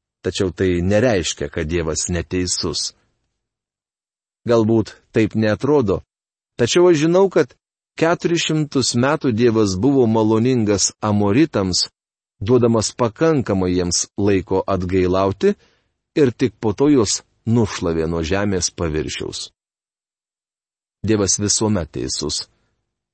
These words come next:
Nuo to ir pradėkime savo samprotavimus.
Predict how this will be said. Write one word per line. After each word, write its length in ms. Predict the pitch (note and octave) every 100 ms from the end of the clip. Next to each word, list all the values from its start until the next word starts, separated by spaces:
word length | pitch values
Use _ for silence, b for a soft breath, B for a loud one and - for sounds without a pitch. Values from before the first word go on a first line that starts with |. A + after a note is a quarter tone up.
| -
Nuo 160 | G#2+ F#2+
to 220 | C3+ E3+
ir 160 | A#2 E2+
pradėkime 560 | - F#2+ F2+ C3 G2+ F2+
savo 320 | - G#2 F#2+
samprotavimus. 1040 | - F#2 E2+ D2+ D#2+ D#2+ D2+ D2+ C2+ -